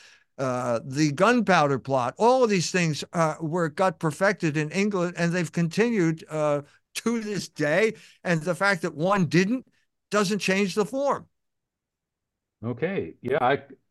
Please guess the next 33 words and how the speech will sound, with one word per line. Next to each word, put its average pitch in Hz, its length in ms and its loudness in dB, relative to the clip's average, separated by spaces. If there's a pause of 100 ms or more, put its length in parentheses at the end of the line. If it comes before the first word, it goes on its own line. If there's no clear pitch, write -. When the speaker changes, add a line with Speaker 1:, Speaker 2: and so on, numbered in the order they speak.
(480)
Speaker 2:
uh, 113 340 -2
th-, 151 200 0
well, 147 280 6
th-, 185 160 8
this 220 240 2
one, 160 400 -2 (160)
uh, 120 440 -6 (520)
I, 165 140 2
I 165 160 2
looked 247 240 2
into 151 220 -4
the 123 100 -2
Manchester 131 500 0
plot. 120 280 0
That 127 180 -2
could 120 80 -4
have 107 80 -6
happened. 135 260 -2
This 107 120 -6
were, 101 260 -6 (120)
this 123 200 -10
was 117 120 -6
in, 104 140 -2
like, 95 160 -6
twenty 127 240 -4
seventeen, 113 600 -2
and 107 120 -2
there 107 140 2
did 175 240 2
seem 139 240 -2
to 123 120 -6
be, 107 320 -2 (460)
uh, 107 300 4